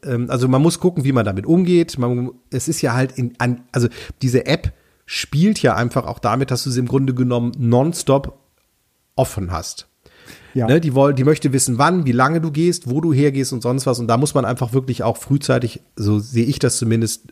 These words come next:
Speaker 1: eine Riegel vorziehen und sagen, wir
Speaker 2: Ja.
Speaker 1: nehmen uns feste Zeiten.
Speaker 2: Ja.
Speaker 1: Und dann ist es, spielt es auch keine Rolle. Und wir gucken auch nicht, ob irgendwo ein besonderes, äh, Pokémon läuft, sondern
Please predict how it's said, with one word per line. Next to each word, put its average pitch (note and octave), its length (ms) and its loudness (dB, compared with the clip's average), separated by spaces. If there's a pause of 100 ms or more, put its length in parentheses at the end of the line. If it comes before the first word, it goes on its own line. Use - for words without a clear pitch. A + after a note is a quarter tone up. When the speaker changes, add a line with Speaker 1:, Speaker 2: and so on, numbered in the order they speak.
(180)
Speaker 1:
eine G#2 200 -2
Riegel F3+ 240 2
vorziehen C#3 440 -2
und A#2 100 -4
sagen, A2 220 0
wir A#2+ 60 0
Speaker 2:
Ja. G#2+ 60 0
Speaker 1:
nehmen G#2+ 160 0
uns G2+ 140 -6
feste - 280 -4
Zeiten. C#3+ 440 0 (280)
Speaker 2:
Ja. G#2+ 140 -4
Speaker 1:
Und G#2+ 120 -2
dann A2 220 2
ist - 220 -6
es, - 160 -4
spielt C3+ 240 -2
es A2+ 80 -2
auch G#2+ 100 -6
keine G#2 220 -2
Rolle. B2+ 200 2
Und A#2+ 80 0
wir A2 80 2
gucken F3 300 0
auch C3 160 0
nicht, C#3 140 0
ob C3+ 100 -2
irgendwo C#3+ 340 2
ein C#3 160 2
besonderes, C3+ 540 0
äh, B2+ 120 0
Pokémon B2+ 460 -2
läuft, B2 340 0
sondern G#2+ 280 -2